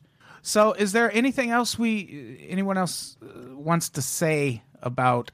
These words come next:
Antifa? Anything either of you think people should know?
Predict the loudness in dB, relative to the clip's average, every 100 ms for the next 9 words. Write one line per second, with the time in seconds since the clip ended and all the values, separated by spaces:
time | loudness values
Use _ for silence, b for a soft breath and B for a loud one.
0 | -6 -4 -4 -4 -4 -4 0 0 0 -4
1 | _ -2 0 2 2 2 2 0 -4 -6
2 | 0 6 6 6 2 0 -2 -2 -4 -8
3 | -8 -4 -2 2 2 4 2 0